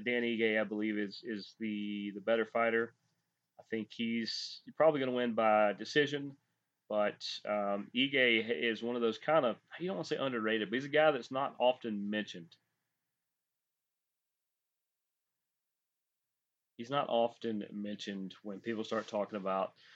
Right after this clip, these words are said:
uh, some of the better featherweight fighters. I think Ige is right up there. Always have great performances. I think him and Damon are gonna put on a show. I think he's gonna win by decision.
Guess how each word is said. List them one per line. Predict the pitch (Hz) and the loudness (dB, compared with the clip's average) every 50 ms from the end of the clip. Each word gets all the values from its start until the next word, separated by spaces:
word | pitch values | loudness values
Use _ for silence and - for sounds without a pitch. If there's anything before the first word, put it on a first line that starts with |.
| - _ - | -20 _ -6
uh, | - 101 95 | -6 -4 -4
some | 95 - 127 120 | -4 -4 -4 -4
of | 110 | -4
the | 107 | -2
better | 95 113 110 104 | -2 -2 -2 -2
featherweight | 98 - - 117 107 104 101 107 95 - | -4 -2 -2 -2 -2 0 0 -2 -2 -2
fighters. | - 110 104 101 101 98 95 110 | 0 0 0 0 0 -2 -4 -4
I | 98 | -4
think | 110 107 104 | -4 -4 -4
Ige | 104 104 101 98 101 98 98 | -4 -6 -4 -4 -4 -4 -4
is | 95 | -4
right | 107 101 98 101 | -2 -2 -2 -2
up | 98 - | -4 -4
there. | 104 101 101 - | -4 -4 -2 0
Always | 104 110 107 104 - | 0 0 0 0 -2
have | 113 101 92 | -6 -6 -4
great | 104 104 107 - _ | -4 -4 -4 -4 _
performances. | - - - 113 107 107 104 - - 113 101 107 | -18 -8 -4 -4 -2 -2 -4 -4 -4 -4 -2 -2
I | 104 | -4
think | - - 120 117 | -2 -4 -6 -4
him | 120 120 113 107 | -4 -4 -4 -4
and | 92 | -2
Damon | 110 110 110 107 107 | -2 -2 -2 -2 -4
are | 104 | -4
gonna | 104 101 98 | -6 -6 -6
put | - 123 113 | -4 -2 -2
on | 107 95 | -2 -2
a | 95 | -4
show. | - - 120 113 110 110 104 - | -6 -2 0 0 2 0 -2 -6
I | _ _ _ _ _ _ _ _ | _ _ _ _ _ _ _ _
think | - 113 107 | -6 -4 -4
he's | 98 98 | -4 -4
gonna | 110 101 101 | -4 -4 -2
win | 98 95 | -2 0
by | 98 95 | -2 -2
decision. | 92 92 - 95 85 - | -2 -4 -8 -8 -8 -8